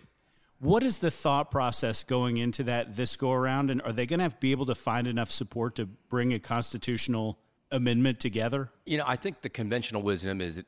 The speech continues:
Speaker 2: it's not a matter of if, it's a matter of when. Uh, you know, there's so many states that allow sports betting. We're one of the few states. And quite frankly,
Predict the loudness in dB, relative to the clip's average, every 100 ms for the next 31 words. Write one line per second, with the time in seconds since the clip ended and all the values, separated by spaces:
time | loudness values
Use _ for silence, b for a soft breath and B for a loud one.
0 | -12 -6 -2 -2 -2 -2 -4 -4 -6 -6
1 | -6 -6 -6 0 0 0 -6 -6 -6 -6
2 | -6 -8 -10 -10 -8 -8 -12 -18 B B
3 | B -2 2 2 0 -4 -6 -6 -4 -2
4 | 2 4 6 4 2 0 -2 -2 -6 -8
5 | -4 0 0 0 -4 -8 -4 -4 -4 -6
6 | -8 -6 -4 0 2 0 -4 -6 -8 -6
7 | -6 -4 -6 0 2 2 2 0 0 -2
8 | -2